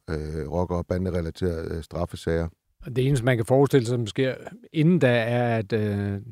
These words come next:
Speaker 2: de har en offentlig efterlyst af de fem tiltalte her, ham du omtalte som Absentia. Det er jo manden, de kalder Intisham Yunis, øh, som man mistænker for at være en af skytterne ude fra, fra Christiania, en af dem, der trykkede på aftrækkeren. Han, han er jo stukket af, og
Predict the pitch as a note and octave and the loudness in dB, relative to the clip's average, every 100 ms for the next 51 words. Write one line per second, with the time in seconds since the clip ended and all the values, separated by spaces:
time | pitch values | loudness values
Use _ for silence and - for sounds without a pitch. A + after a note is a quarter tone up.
0 | - A#2+ A2 A2+ A2 - A2+ G#2 A#2+ B2 | -8 -2 2 2 0 -2 -4 -4 2 2
1 | B2 B2+ A#2 - - A#2+ A2+ - - - | 4 4 4 4 0 2 -2 -8 -16 -8
2 | B2 A2 F#2+ A#2+ B2 A2 A2 B2 A#2 - | -4 -4 -4 -4 -2 -2 -2 -2 -2 0
3 | A#2+ G2+ G2+ G#2+ F#2 G#2 G2+ A2+ G2 - | -2 0 -2 -2 -2 -4 -2 -2 -2 -4
4 | A2+ G#2+ A2+ G2 A#2+ G#2+ G2+ - A#2+ G#2+ | -6 -2 -2 -2 -4 -2 -4 -2 -2 -2
5 | - A2 F#2+ A#2+ A2+ G#2+ G#2+ G#2+ A2+ G#2 | -4 -4 0 0 0 -2 -4 -4 -4 -4
6 | G#2+ G#2+ G#2+ A2 G#2+ A#2+ - A#2+ G#2+ G#2+ | -4 -4 -2 -4 -4 -6 -4 -2 -2 -2
7 | A2 B2 C3+ C3+ - - - A2 G2 F2+ | 2 2 4 2 -2 -10 -6 -6 -4 -4
8 | A#2 G#2 G#2+ G#2 F#2+ F2+ C3+ A2 - A#2+ | -4 -2 -4 -4 -6 -8 -6 -6 -2 -2
9 | G2+ F2+ A2 G2 G#2 G2+ F#2 - _ _ | -2 -4 -4 -2 -4 -4 -6 -10 _ _
10 | _ _ _ - A2+ A2 A2 G2 F2 - | _ _ _ -8 -6 -4 -4 -4 -6 -14
11 | _ - - A#2+ A2 A2+ A2 A2+ A2 G#2+ | _ -12 0 2 2 0 0 0 -2 -2
12 | - A2+ G#2 F#2 A2 F#2+ F#2 A2 G#2 G#2 | -2 -2 -2 -2 -6 -6 -4 -4 -2 -2
13 | G#2 G#2 G#2 G2 - A2 F#2+ G2+ G2 F#2+ | -2 -2 -4 -6 -2 -4 -2 -2 -4 -4
14 | G#2+ F#2+ F#2+ A#2 - B2+ B2 A2+ G2+ G2 | -4 -2 -2 -2 -2 0 2 2 0 -4
15 | - G#2+ G#2+ G#2+ A#2+ - A#2+ G#2+ | -4 -2 0 0 0 -2 -4 -4